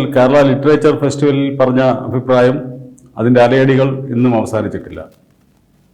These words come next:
അദ്ദേഹം പറഞ്ഞ ഒന്ന് രണ്ട് കാര്യങ്ങളെ വിലയിരുത്തുക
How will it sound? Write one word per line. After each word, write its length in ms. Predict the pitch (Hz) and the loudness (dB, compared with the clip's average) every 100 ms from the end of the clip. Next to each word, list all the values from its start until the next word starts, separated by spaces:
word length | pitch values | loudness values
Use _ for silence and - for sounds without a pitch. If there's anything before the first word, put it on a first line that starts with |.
| _ _ _ _ - | _ _ _ _ -2
അദ്ദേഹം 260 | 127 165 175 | 4 6 6
പറഞ്ഞ 180 | 165 165 160 | 6 4 4
ഒന്ന് 120 | 151 | 2
രണ്ട് 120 | 151 151 135 | 0 2 2
കാര്യങ്ങളെ 400 | 139 139 139 135 123 | 2 2 2 2 2
വിലയിരുത്തുക 460 | 113 135 139 139 | 2 2 2 2